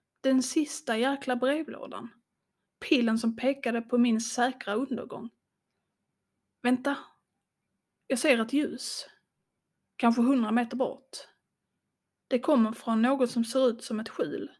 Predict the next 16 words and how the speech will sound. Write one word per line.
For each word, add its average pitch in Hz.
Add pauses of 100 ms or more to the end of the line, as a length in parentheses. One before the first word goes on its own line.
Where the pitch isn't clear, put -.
(1300)
Ett 233
skjul 220
mitt 320
i 247
skogen. - (1500)
Men 240
jag 220
dras 233
till 214
strukturen. - (1160)
Vem 330
skulle 262
placera -
en 226
sådan 226
struktur 202